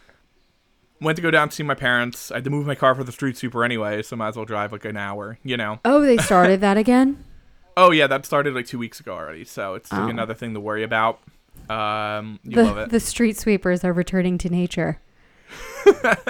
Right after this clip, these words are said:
Speaker 1: Yeah, the tickets are returning to my windshield.
Speaker 2: <laughs>
Speaker 1: Uh, no, I've been, I've been good about it, um, but it just sucks, uh, to, to wake up for it. Um, but, yeah, so I went down to my parents' house, and we enjoyed some nice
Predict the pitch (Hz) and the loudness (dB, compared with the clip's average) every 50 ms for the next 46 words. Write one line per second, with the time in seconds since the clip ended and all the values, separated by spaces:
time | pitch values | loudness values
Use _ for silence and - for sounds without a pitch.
0 | 202 160 156 - 165 151 - - - 147 - - - - - - - 156 165 160 | -6 -4 -6 -6 -10 -14 -14 -10 -10 -12 -10 -8 -10 -10 -8 -8 -6 -6 -6 -6
1 | 160 - 185 180 143 135 - - 135 127 127 135 135 147 143 143 139 135 131 131 | -8 -6 -4 -4 -4 -2 -2 -2 0 0 0 -2 -2 -2 0 0 -2 -2 -2 -2
2 | 127 127 131 131 127 - 117 120 113 110 110 - 285 - - 262 - - 247 208 | -2 -2 -2 -4 -8 -8 -6 -4 -4 -2 0 0 0 0 0 -2 0 -2 -4 -4
3 | - - 117 120 117 - 135 135 127 120 123 127 147 123 135 147 156 147 135 135 | -2 0 2 2 2 2 4 6 6 6 6 6 4 4 2 2 2 0 0 0
4 | 127 120 117 113 110 107 - - 117 117 117 117 113 110 110 110 120 113 110 113 | 0 2 2 0 0 0 -2 -2 0 0 0 0 0 -4 -6 -4 -4 -4 -4 -4
5 | 113 - 113 - - - 98 98 - - - - - 98 101 95 95 92 82 78 | -4 -6 -8 -6 -4 -4 -4 -4 -6 -10 -18 -18 -14 -12 -10 -8 -8 -8 -10 -12
6 | - - - - 107 - - - - 107 101 101 - 87 - _ - 104 95 98 | -14 -16 -16 -16 -16 -16 -16 -16 -14 -12 -12 -12 -12 -14 -14 _ -14 -12 -10 -10
7 | 101 - - _ _ _ _ _ _ _ _ _ _ 113 113 113 110 110 110 107 | -12 -14 -16 _ _ _ _ _ _ _ _ _ _ -4 -4 -2 -2 -2 -4 -6
8 | 110 107 117 - 151 147 165 180 160 - - 156 143 156 170 185 175 190 185 165 | -8 -10 -4 -2 -2 0 2 2 2 2 2 0 0 0 2 0 0 2 2 0
9 | 135 139 135 143 - 180 170 180 196 - - - - 135 135 139 139 139 139 139 | 0 0 -2 0 0 0 0 2 0 -2 -6 -10 -12 -10 -8 -8 -8 -8 -8 -8
10 | 139 139 139 139 139 135 135 135 117 135 135 131 131 135 127 127 127 123 135 131 | -8 -8 -10 -10 -10 -12 -12 -14 -12 -10 -10 -10 -8 -10 -10 -12 -14 -12 -12 -10
11 | 131 135 135 - - 139 135 135 131 127 - | -10 -12 -12 -14 -14 -14 -12 -10 -12 -12 -12